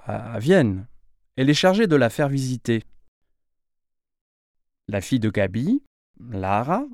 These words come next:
a ton âge. Quoi ? Elle est bien plus vieille que moi. Allons, elle a à peine seize ans. Et puis, tu dois améliorer ton allemand. Tu l'apprends depuis la sixième et tu n'as passé que trois jours en Allemagne.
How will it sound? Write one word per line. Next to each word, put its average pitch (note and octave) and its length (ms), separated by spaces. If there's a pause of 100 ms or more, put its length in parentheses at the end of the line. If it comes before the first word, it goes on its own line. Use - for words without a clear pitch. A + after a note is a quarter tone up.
(440)
a A#2 80
ton G3+ 200
âge. A2+ 380 (880)
Quoi ? C#3+ 460 (160)
Elle D3+ 400
est D3 60
bien C#3 200
plus C3 140
vieille A#2+ 200
que A#2+ 100
moi. G#3+ 320 (1700)
Allons, G#2 580
elle F2 140
a F2+ 320
à E2+ 40
peine G#2+ 300
seize C3+ 320
ans. F#3 180 (1300)
Et A#2 160
puis, A#2+ 320
tu A#2 160
dois A2 160
améliorer A2 480
ton A2 180
allemand. D#3+ 520
Tu - 120
l'apprends A2 360
depuis G#2+ 260
la G2+ 100
sixième C3+ 640
et F#2+ 120
tu - 160
n'as G#2 360
passé A#2 320
que - 80
trois C#3+ 240
jours E3+ 180
en E3+ 80
Allemagne. A2 560